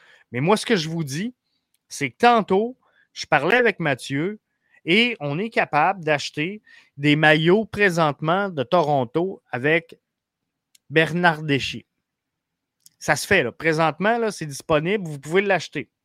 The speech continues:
Donc, pourquoi qu'à Montréal, on n'est pas capable de faire un t-shirt,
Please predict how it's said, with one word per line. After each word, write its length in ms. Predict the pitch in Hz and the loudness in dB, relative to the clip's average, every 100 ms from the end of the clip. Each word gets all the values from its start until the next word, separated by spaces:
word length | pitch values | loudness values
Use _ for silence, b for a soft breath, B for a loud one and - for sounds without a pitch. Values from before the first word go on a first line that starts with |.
| _ _ _ - _ _ _ _ - - | _ _ _ -20 _ _ _ _ -20 -2
Donc, 340 | 147 202 240 B B B B - | 4 4 4 B B B B -4
pourquoi 300 | 196 262 262 | 2 4 4
qu'à 120 | 175 | 4
Montréal, 520 | 147 147 135 147 208 | 4 4 6 6 6
on 120 | 165 | 4
n'est 80 | 135 | 0
pas 140 | 185 | -2
capable 360 | 180 143 180 190 | -2 2 2 2
de 100 | 135 | 0
faire 220 | 151 165 | 0 -2
un 120 | 131 | -2
t-shirt, 640 | 117 185 156 - 170 190 | -6 -6 -4 0 2 2